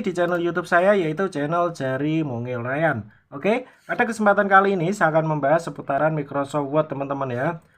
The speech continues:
Jadi, yang akan saya bahas yaitu seputaran mail merge, teman-teman. Jadi, cara menggunakan mail merge di Microsoft Word, bagaimana, nanti akan saya jelaskan di video ini, teman-teman, ya.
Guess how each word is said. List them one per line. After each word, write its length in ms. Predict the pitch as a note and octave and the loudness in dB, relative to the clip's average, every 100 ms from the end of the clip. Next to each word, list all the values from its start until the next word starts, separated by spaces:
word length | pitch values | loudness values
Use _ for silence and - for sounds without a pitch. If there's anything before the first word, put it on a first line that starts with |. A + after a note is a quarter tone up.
| _ _ | _ _
Jadi, 240 | - D#3 A3 | -8 0 4
yang 160 | G3 | 6
akan 140 | F#3+ F#3 | 6 6
saya 160 | E3+ | 6
bahas 240 | E3 F#3 G3+ | 6 4 4
yaitu 240 | F3 G#3+ | 0 0
seputaran 1120 | G#3+ G3+ F3 E3+ E3 E3 F#3 F#3 F#3 F#3 F#3+ | -2 -2 -4 4 6 8 8 6 4 0 -8
mail 320 | D#3 E3+ E3+ E3+ | -2 4 4 6
merge, 380 | E3+ D#3+ - F3 | 4 2 2 0
teman-teman. 680 | D3+ D3 C#3+ C#3 B2 A#2 A#2 | 0 -2 0 0 -2 -4 -6
Jadi, 320 | C3 C3 E3+ | -6 -2 -2
cara 320 | D#3+ D3 C#3+ | 4 4 4
menggunakan 540 | C#3+ C#3 C#3 C#3 E3+ F3 | 0 -2 -2 4 4 4
mail 220 | D3+ C#3 | 0 0
merge 400 | C3+ C#3 E3+ E3+ | 0 -2 -2 -2
di 140 | D#3+ C#3 | -2 -4
Microsoft 560 | C3 C#3 C#3+ C#3+ C3 | -4 -4 -2 -2 0
Word, 260 | C#3 A3 - - _ - | 2 2 0 -20 _ -10
bagaimana, 460 | C#3+ D#3+ D#3+ F#3 A3 | -2 0 2 4 4
nanti 240 | G#3 A3+ | 4 4
akan 180 | A3 A3 | 4 4
saya 160 | G#3+ | 2
jelaskan 640 | F#3+ E3+ D#3+ D#3+ F#3+ F#3+ F3+ | 2 4 4 6 4 4 2
di 240 | E3+ F3 | 0 0
video 480 | E3 D#3 C#3+ D3+ C#3+ | 0 -2 -2 0 0
ini, 160 | C#3+ E3 | 2 0
teman-teman, 460 | D3 D3 D3 C#3 | -2 -2 -2 -2
ya. 260 | B2+ D#3+ | 0 0